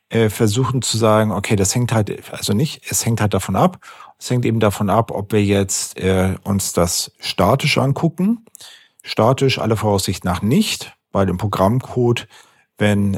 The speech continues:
äh, C A und B benutzt, dann ist es wahrscheinlich so, dass irgendwie im Programmcode A und B nichts voneinander wissen können.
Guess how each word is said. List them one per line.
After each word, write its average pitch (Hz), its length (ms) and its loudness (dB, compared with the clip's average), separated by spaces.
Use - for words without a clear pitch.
äh, 95 420 0
C - 380 -2
A 80 40 -2
und 98 180 0
B 110 160 0
benutzt, 113 640 -2
dann 92 140 -4
ist 90 100 -4
es 101 140 -6
wahrscheinlich 101 380 -2
so, 98 100 -2
dass 92 180 -2
irgendwie 95 200 -2
im 90 100 -2
Programmcode 110 640 -2
A - 60 0
und 95 160 0
B 101 120 0
nichts 98 200 -2
voneinander 87 580 -4
wissen 151 480 -2
können. 175 440 -2